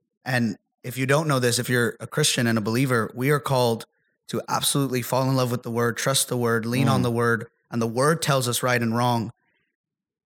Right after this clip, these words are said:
Speaker 1: Liberal people, people who lack morals or ethics or
Speaker 2: Mm-hmm.
Speaker 1: don't understand,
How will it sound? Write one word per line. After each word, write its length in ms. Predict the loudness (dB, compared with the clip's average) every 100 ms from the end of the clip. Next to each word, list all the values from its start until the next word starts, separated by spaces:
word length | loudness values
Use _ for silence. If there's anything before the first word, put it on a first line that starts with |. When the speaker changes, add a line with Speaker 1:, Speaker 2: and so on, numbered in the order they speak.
| _ _ _
Speaker 1:
Liberal 520 | -4 0 2 4 2
people, 720 | 0 0 0 0 -2 0 -2 -8 _ _
people 300 | -2 0 2
who 280 | 2 0 -2
lack 360 | -2 0 0 0
morals 440 | 0 2 2 2
or 120 | 0 0
ethics 580 | -2 0 -2 -2 -4 -2
or 160 | 0
Speaker 2:
Mm-hmm. 80 | 2
Speaker 1:
don't 200 | 2 2
understand, 720 | 0 0 0 0 0 2 0